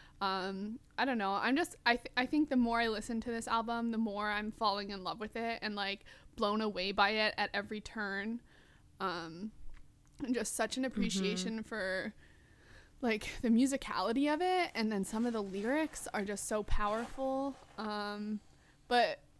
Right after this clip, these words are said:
Speaker 2: really, really the musicality, like, the instruments and all the choices that were made to go into, like, production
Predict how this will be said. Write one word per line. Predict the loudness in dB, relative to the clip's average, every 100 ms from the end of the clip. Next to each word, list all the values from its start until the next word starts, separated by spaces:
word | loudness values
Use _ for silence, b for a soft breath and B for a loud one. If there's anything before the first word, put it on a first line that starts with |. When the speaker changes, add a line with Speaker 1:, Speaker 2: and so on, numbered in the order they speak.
| -12 -6
Speaker 2:
really, | -2 0 0 -4
really | -2 -2 0
the | -4
musicality, | -4 -4 -6 -6 -4 -2 -2 -6 -6
like, | -6 -6
the | -6
instruments | -2 -4 -4 -6 -6 -6 -8 -12 -12
and | -10 -10 -10 -12 -12 -4
all | 0 0
the | -4
choices | -6 -6 -6 -4 -4 -4 -6 -10
that | -10
were | -10
made | -10 -10 -10 -12 -12 -18
to | -14
go | -12 -12
into, | -12 -10
like, | -10 -12
production | -10 -6 -6 -6 -10 -8 -8 -8 -8